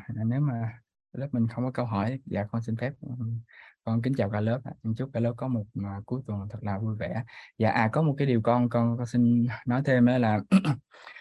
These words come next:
à, ngày một tháng tám này sẽ là ngày, à, tại hôm nay thầy không có lên lớp, nếu mà thầy có lên lớp chắc thầy sẽ nói. Và ngày một tháng tám <clears throat> này, ừ, theo lịch Tây Tạng sẽ là ngày, à,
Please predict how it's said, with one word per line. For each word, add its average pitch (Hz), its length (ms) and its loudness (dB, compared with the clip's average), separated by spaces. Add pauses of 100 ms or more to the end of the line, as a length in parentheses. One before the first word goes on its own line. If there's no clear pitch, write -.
(160)
à, 110 280 0
ngày 110 160 4
một 107 200 4
tháng 147 140 0
tám 139 260 0
này 160 100 -2
sẽ 135 120 -6
là 127 100 0
ngày, 107 280 0
à, 104 400 -6 (220)
tại 110 100 -4
hôm 131 180 4
nay 127 140 4
thầy 107 200 2
không 123 160 0
có 135 60 0
lên 123 160 2
lớp, 135 260 2
nếu 135 120 2
mà 156 160 2
thầy 107 100 0
có 139 100 -4
lên 131 160 2
lớp 135 160 0
chắc - 160 -8
thầy 113 80 -2
sẽ 110 140 -4
nói. 131 320 0 (520)
Và 113 120 2
ngày 110 140 4
một 110 200 6
tháng 135 140 -2
tám 135 260 0 (160)
<clears throat> 208 240 8
này, 113 340 8 (800)
ừ, 117 160 4
theo 123 140 4
lịch 117 140 4
Tây 120 120 2
Tạng 101 260 4
sẽ 135 100 -2
là 127 100 0
ngày, 107 300 2
à, 98 200 0